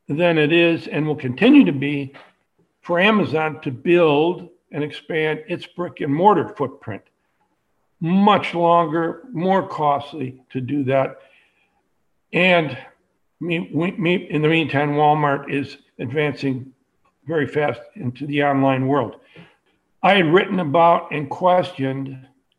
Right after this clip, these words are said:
just as Walmart acquired greater knowledge in e-commerce with their Jet dot com buy, <clears throat> why wouldn't Amazon acquire grocery expertise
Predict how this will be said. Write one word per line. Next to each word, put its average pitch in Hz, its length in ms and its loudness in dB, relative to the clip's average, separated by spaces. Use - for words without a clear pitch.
just 190 300 -2
as 139 100 -6
Walmart 160 460 0
acquired 139 580 -6
greater 165 380 -2
knowledge 143 500 0
in 135 160 -2
e-commerce 147 1040 -4
with 139 240 -8
their 131 300 -6
Jet 156 260 -4
dot 151 240 -4
com 196 260 0
buy, 135 320 -2
<clears throat> - 280 -20
why 175 520 4
wouldn't 175 440 -2
Amazon 160 880 -2
acquire 185 840 2
grocery 160 680 -2
expertise 151 1120 -6